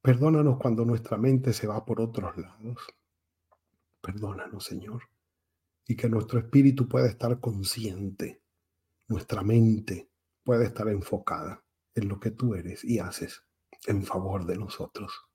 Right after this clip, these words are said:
Guíanos en el resto del día. Tu bendición nos acompañe, Padre, en Cristo Jesús.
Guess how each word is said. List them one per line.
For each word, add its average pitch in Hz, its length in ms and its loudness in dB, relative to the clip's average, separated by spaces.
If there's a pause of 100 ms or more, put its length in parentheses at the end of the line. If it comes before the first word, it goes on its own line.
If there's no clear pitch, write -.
(640)
Guíanos 117 500 4
en 117 100 6
el 110 120 2
resto 131 320 6
del 123 160 6
día. 165 340 4 (560)
Tu 107 120 -2
bendición 104 580 2
nos 98 160 -8
acompañe, 98 640 -4
Padre, - 480 -12 (120)
en 110 140 -2
Cristo - 460 -6
Jesús. - 640 -8